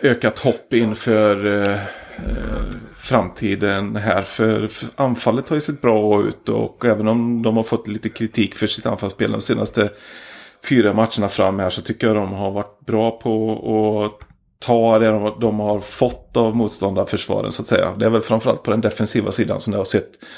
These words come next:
dåligt ut. Men både Trey White och, eh, Tremaine Edmonds som är nyckelpersoner i försvaret gjorde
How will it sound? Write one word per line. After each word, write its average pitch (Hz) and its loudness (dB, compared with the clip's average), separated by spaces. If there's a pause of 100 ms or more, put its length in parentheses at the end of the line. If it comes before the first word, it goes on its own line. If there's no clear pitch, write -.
(840)
dåligt 101 4
ut. - 0
Men 110 2
både 104 4
Trey 110 2
White 117 0
och, 113 -6
eh, 117 2
Tremaine 113 2
Edmonds 101 0
som 104 -2
är 104 0
nyckelpersoner 101 0
i 98 0
försvaret 98 0
gjorde 101 2